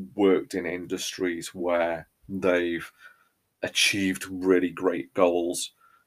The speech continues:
you know, won awards, "Look at us, look what we've done." And complacency sets in. People sort of take the foot off the gas because it's like, "I've done it now.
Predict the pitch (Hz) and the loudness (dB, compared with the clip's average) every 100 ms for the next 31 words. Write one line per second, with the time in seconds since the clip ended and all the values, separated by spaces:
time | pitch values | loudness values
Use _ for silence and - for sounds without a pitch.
0 | - 90 85 - _ 104 98 110 104 98 | -8 -4 -4 -6 _ -12 0 6 6 6
1 | 87 87 85 90 90 - - - - 120 | 4 2 4 4 4 2 -6 -8 -8 -6
2 | 110 131 131 113 92 92 98 98 101 117 | 4 4 6 0 2 4 4 0 4 4
3 | - - 95 - 98 90 - 92 92 95 | 4 2 0 4 0 0 -4 -2 -2 -4
4 | _ - - - _ 110 117 - 110 - | _ -20 -20 -20 _ -4 -4 -4 -10 -10
5 | - 101 104 - 104 95 104 - - 95 | 0 2 2 0 -4 -4 -6 -4 0 2
6 | - - 98 92 95 - - - _ _ | 0 0 0 0 -4 -12 -20 -20 _ _
7 | 113 101 110 - - - 95 - - - | -8 -6 -4 -2 -2 -4 -6 -6 -8 -6
8 | 95 - - 98 92 - 95 101 90 - | -6 -6 -6 -4 -4 -4 -10 -6 -6 -4
9 | 87 90 - - 90 92 - 98 87 | -4 -6 -6 -2 0 0 -2 0 0